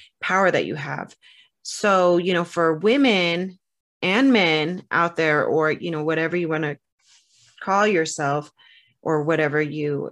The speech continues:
identify as, you know, you're human and humans have emotions.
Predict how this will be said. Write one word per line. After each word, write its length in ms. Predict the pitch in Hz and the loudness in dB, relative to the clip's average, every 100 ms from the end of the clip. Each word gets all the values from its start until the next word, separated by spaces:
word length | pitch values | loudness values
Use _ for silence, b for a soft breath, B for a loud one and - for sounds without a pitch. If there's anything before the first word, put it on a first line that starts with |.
| - | -6
identify 600 | 151 143 180 196 190 151 | -6 -2 0 -2 -2 -2
as, 460 | 123 131 127 - - | -2 -2 -4 -6 -14
you 140 | - | -10
know, 160 | 156 151 | -8 -6
you're 140 | 160 156 | -4 -2
human 560 | 269 277 156 82 - _ _ _ | 2 2 2 -2 -8 _ _ _
and 300 | - 170 160 | -6 -2 -2
humans 460 | 170 165 160 160 160 | -4 -4 -2 -2 -4
have 180 | 156 143 | -4 -4
emotions. 720 | 139 139 151 - - - - | -2 -2 -2 -6 -8 -12 -14